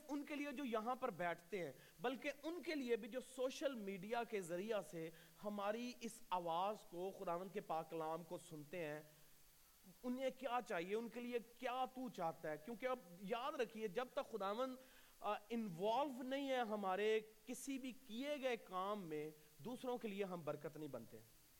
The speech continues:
تو جو کچھ ہم مذبح سے کہتے ہیں یا جو کچھ پلان کر کے آتے ہیں، یہ، یہ بالکل ایسے نہیں ہے کہ حادثاً کچھ ہوا ہے یا حادثاً ہم تیاری کر کے آئے ہیں یا اچانک آ گئے کہ یہ ہم نے سنانا ہے، ایسا نہیں ہے۔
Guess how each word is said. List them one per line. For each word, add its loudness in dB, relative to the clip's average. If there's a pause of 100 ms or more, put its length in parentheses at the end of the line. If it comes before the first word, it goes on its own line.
(440)
تو 2
جو 4
کچھ -2
ہم 2
مذبح 2
سے -4
کہتے 0
ہیں 2
یا 2
جو 2
کچھ -4
پلان 4
کر 0
کے 0
آتے 0
ہیں، 0
یہ، 4 (240)
یہ 0
بالکل -2
ایسے 0
نہیں -2
ہے 0
کہ -2
حادثاً 0
کچھ -8
ہوا -2
ہے -2 (380)
یا 4
حادثاً 0
ہم 0
تیاری 2
کر -2
کے -4
آئے 0
ہیں 0
یا 0
اچانک -2
آ 4
گئے -2
کہ -6
یہ -2
ہم -4
نے -4
سنانا -4
ہے، 0
ایسا -2
نہیں -4
ہے۔ 0